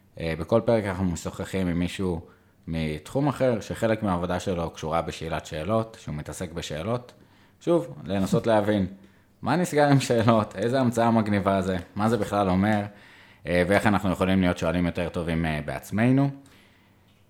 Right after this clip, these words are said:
הפרק הזה בחסות שמונים וחמש שאלות. שמונים וחמש שאלות, זה הקטע שמלווה אותנו, עוד מעט, אה, גם נעשה.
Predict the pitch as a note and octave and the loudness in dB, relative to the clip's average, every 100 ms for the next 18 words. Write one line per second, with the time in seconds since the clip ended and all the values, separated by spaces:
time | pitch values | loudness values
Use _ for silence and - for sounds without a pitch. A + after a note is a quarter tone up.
0 | - E2 - A2+ F#2 A2 G2 F2+ G2 G2 | -8 -6 -2 2 2 2 0 2 2 2
1 | F2 F2+ F2 - F2+ F2+ - - F#2+ G2 | 0 -2 -4 -2 -4 -4 -10 -6 0 2
2 | A#2 A#2 A2+ A2+ B2 A#2+ A#2 G2 - - | 2 2 0 0 2 4 2 0 -8 -20
3 | - - G#2 G2 G2+ F#2+ F#2 G#2 G#2+ F#2 | -12 -4 -2 0 0 0 0 0 0 -2
4 | E2+ E2+ E2 E2+ F#2+ F2+ F#2 E2 E2+ A#2+ | -2 -2 -6 -4 -6 -4 -2 -2 0 0
5 | B2 A#2 F2+ F2 E2 F#2+ E2+ E2 E2 D#2+ | 2 0 0 -2 -4 -4 -4 -4 -4 -4
6 | D2+ D#2+ C3 | -6 -4 -2